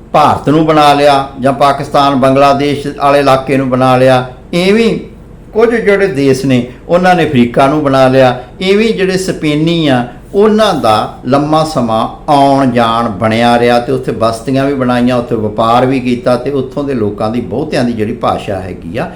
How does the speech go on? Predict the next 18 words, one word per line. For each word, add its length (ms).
ਉਹ 120
ਸਪੇਨੀ 840
ਆ। 40
ਹੁਣ 140
ਜਿਹੜੀ 240
ਉਦੋਂ 400
ਅਗਲੀ 360
ਗੱਲ 220
ਹੈਗੀ 460
ਆ 200
ਕਿ 480
ਸਪੇਨੀ 720
ਭਾਸ਼ਾ, 800
ਅਹ, 600
ਸਿੱਖਣ 680
ਦਾ 420
ਮਨ 460
ਵਿੱਚ 680